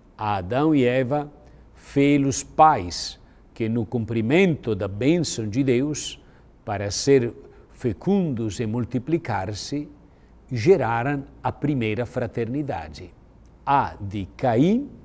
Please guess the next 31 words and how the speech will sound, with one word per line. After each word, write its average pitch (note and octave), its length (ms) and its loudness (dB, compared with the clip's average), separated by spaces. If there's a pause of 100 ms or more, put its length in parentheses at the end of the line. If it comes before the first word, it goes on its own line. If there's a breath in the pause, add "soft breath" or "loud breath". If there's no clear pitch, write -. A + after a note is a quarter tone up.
(520)
e C#3 160 -4
Abel. F2 400 -10 (880 soft breath)
Saídos G3+ 600 6
do G3+ 100 4
mesmo F#3 320 4
ventre, F#3+ 540 4
Caim E3 480 6
e G3 80 6
Abel E3+ 400 6
são E3+ 260 0
irmãos, F#3 840 2 (720 soft breath)
e - 80 -2
por C#3+ 220 6
isso G3+ 360 4
têm C3+ 280 2
a C3 60 -2
mesma C#3+ 380 2
origem, D3 640 4
natureza A#2 1120 0 (320 loud breath)
e E3 140 6
dignidade D#3+ 720 2
de D#3+ 100 -4
seus E3+ 320 0
pais, F#3 720 -4 (200 soft breath)
criados E3 600 2
à D3+ 80 4
imagem F3+ 720 -2 (380 soft breath)
e C3 100 -4
semelhança A#2 720 -4
de A2 160 -8
Deus. D2+ 420 -12